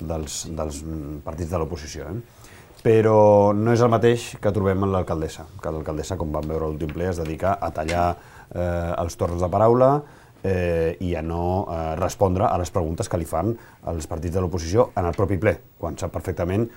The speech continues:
o poden respondre perfectament en aquest moment, sempre tirant la pilota cap endavant per no, per no respondre. I quan no li interessa, talla el tema, vinga, hi ha un altre, inclús el públic, que ho va fer l'altre dia. Per tant, posar en contraposició una actitud i l'altra, que el senyor Brugueroles li hem de valorar, i és, eh,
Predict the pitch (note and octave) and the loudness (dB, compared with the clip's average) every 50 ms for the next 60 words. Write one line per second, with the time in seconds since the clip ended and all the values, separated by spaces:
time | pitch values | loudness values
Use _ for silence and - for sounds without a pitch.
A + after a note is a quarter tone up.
0 | - - - D#2 - - G2+ F#2 F#2 F2 E2+ E2+ - - F#2 F#2 F2 F#2 F2+ - | -18 -10 -8 -8 2 4 4 4 4 2 0 -2 -2 -2 -2 0 0 -2 -2 -2
1 | G2 F2 F#2+ F#2 F#2+ F#2+ F#2+ F#2 E2+ G2 F#2 G2 G2 G2+ G#2+ A#2+ C3 B2+ - - | -2 -2 -2 -2 -2 -2 -2 -2 -2 0 0 0 0 2 2 0 0 -2 -4 -14
2 | - - - A2+ A2 G2+ A#2+ A#2 G2+ G#2 F#2+ F#2+ F#2+ F#2 E2+ F2+ F2+ F#2 F#2 F2 | -12 0 2 2 4 4 4 2 4 2 0 0 0 -2 -2 -2 -2 -2 -2 -2
3 | F2+ F2 F2+ F2+ F#2 G2 A2 B2 A2+ - F#2 D#2+ E2+ F2 F2 F2 F2 F2 E2+ E2+ | -2 -2 0 0 0 0 0 -2 -2 -4 -6 -4 -2 -2 0 0 0 0 0 -2
4 | E2 D#2 D#2 D2+ F2 E2+ F2 F2 E2 D#2+ - - E2 D#2+ D#2+ D#2+ F2+ F#2+ G#2+ G#2+ | -2 -4 -4 -4 -4 -4 -2 -4 -4 -4 -6 -6 -6 -6 -4 -4 -2 -2 0 2
5 | G#2+ G2 G#2+ G#2+ A#2+ A#2+ - C#3+ C#3 - - - A2+ G#2 F#2+ F#2+ F#2 E2 C3+ C3+ | 2 2 2 2 2 2 2 0 -2 -2 -4 -2 0 0 2 0 2 2 2 4
6 | C#3+ D#3 D#3+ D#3+ - - - - _ - A#2+ A#2+ G2+ F2+ E2+ E2 D2+ F#2+ G2+ G#2 | 6 4 4 4 0 -6 -16 -20 _ 2 2 4 4 2 2 0 0 0 2 2
7 | G2+ F#2+ F2 D#2 D2+ D#2+ D#2 - F2 F2 D#2+ F2+ E2 F2 F2 - - G2 D#2+ D2 | 2 2 0 -2 -4 -6 -6 -4 -6 -4 -2 0 2 2 2 2 2 0 0 0
8 | D2 - - D#2 D#2 E2 D#2 D2+ F2+ D#2+ D#2 D2+ D2+ D2+ C#2+ C#2+ C#2 C#2 - - | -4 -6 -6 -4 -4 -4 -4 -2 -4 -4 -4 -4 -6 -6 -8 -8 -10 -12 -16 -20
9 | _ _ - - - - - G2 F2+ - A#2 B2+ B2+ - - - - - G2+ F#2+ | _ _ -20 -20 -20 -8 -4 -2 4 6 6 6 4 2 -6 -16 -6 -2 2 6
10 | G2 A2+ B2 - - G#2 G2+ F#2+ G#2+ G2 F2 G#2+ F2 G2+ F#2+ F2+ E2+ A2 A#2 B2+ | 8 8 8 8 6 2 2 2 4 4 4 4 4 4 2 2 6 10 10 10
11 | B2+ B2+ - - A#2+ A#2+ A#2+ G#2 F#2+ A2+ G2 C#3+ D#3 D3+ D3+ - G#2 G2 F#2+ F#2 | 10 10 4 2 4 4 4 4 2 2 4 4 2 2 2 0 2 4 4 4
12 | E2 C#2+ - D#2 D#2 D2+ E2 F2 F2+ F2+ F2+ F2 F#2 F#2 F#2 G#2 A2+ A#2 - - | 2 0 -4 -6 -6 -4 -4 -2 -2 0 2 2 2 2 4 4 2 2 0 -6
13 | - - E2+ E2 F2+ F2 E2+ D#2 D2 D2+ D2+ D#2+ E2+ F#2+ A#2 B2+ - - - - | -10 -8 -4 -2 0 0 0 0 0 0 0 0 0 0 0 -2 -4 -12 -20 -20
14 | - _ - E2 D#2+ D#2+ D#2+ | -20 _ -6 -4 -2 -2 -2